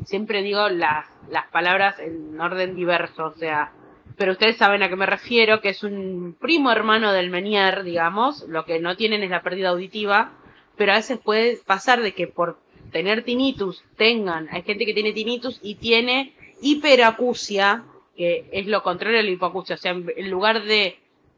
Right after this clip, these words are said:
escuchar menos, eh, son muy sensibles a ciertos ruidos. Entonces,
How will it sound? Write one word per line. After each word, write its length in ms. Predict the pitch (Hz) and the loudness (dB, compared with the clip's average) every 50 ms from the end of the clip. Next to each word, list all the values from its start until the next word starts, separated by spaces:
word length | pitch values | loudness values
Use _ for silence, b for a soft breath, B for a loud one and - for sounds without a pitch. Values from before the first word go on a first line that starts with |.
| _ _ | _ _
escuchar 520 | - 165 - - 170 - - 208 190 196 208 | -18 -18 -14 -14 -12 -6 -2 0 0 0 0
menos, 680 | 233 240 254 262 254 240 240 254 277 294 294 - - _ _ _ _ _ - _ _ _ _ - - | 0 2 2 2 4 4 2 2 2 0 -4 -10 -18 _ _ _ _ _ -20 _ _ _ _ -16 -6
eh, 200 | - 190 185 180 | -4 -2 -2 -2
son 260 | 175 - 214 208 214 220 | 0 0 -2 0 0 0
muy 280 | 240 269 294 311 302 | 0 2 2 2 0
sensibles 840 | - - 269 254 262 254 - 285 277 269 262 254 254 254 262 254 226 | 0 0 0 0 -2 -2 -4 -2 -2 0 2 2 2 2 2 0 -4
a 60 | 190 | -6
ciertos 400 | - - 190 180 - 190 180 - | -6 -6 -6 -4 -4 -6 -6 -6
ruidos. 400 | 160 156 160 156 151 151 - 180 | -8 -8 -8 -8 -10 -8 -8 -8
Entonces, 600 | 175 175 - 196 175 170 165 156 - 156 156 - | -8 -4 -2 -2 0 0 -2 -6 -12 -14 -14 -14